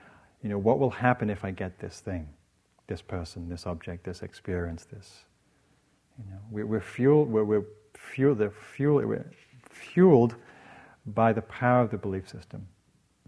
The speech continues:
I will, I'll be happy when I get this thing. I'll be satisfied. I'll be peaceful. I can finally rest when all these conditions are met. And so we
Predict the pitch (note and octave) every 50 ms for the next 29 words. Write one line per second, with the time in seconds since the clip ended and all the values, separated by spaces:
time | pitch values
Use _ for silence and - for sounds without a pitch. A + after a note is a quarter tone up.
0 | _ _ _ _ _ - F2 - - _ _ - G2 G2 G2 G2+ G2+ G2 F#2 -
1 | - - - F2+ F#2 G2 - G#2+ G2 E2+ F2 F2 F2 - G2+ G2 F#2+ G2+ G2+ G2+
2 | - G#2 - - G2+ - - - A2+ - F2 F2+ F2+ G2 - - - F2+ F2 F#2
3 | F#2 - - G2+ G2 G2+ G2 F#2 F#2+ A2+ A2+ - - - F2 - - - G2+ G2
4 | G2+ G2+ - - - - - - - G2+ G2 G#2 F#2 E2+ - - - A#2+ B2 C3
5 | C#3+ D3 C#3+ C#3 C3 A#2 G#2+ G2+ F#2+ F#2+ F#2+ - - - - - - D3+ A2 G2
6 | F#2+ G#2 G#2+ G#2 F#2+ E2+ D#2+ E2+ G2+ G#2+ - _ _ _ _ _ _ _ _ _
7 | _ _ - - G2+ G2 G#2 G#2+ - - - A#2 G#2+ G2+ F2 - - G2+ G#2 A#2+
8 | A2+ A#2 C#3+ F3 D3 - - - - _ _ _ _ _ _ _ _ _ _ _
9 | _ _ _ _ _ _ _ _ _ _ _ _ _ _ _ _ _ _ _ _
10 | _ _ _ _ _ _ _ _ _ _ _ _ _ G#2+ F#2 F2 - - G2 G2
11 | G2 G2 F#2+ F#2+ F#2+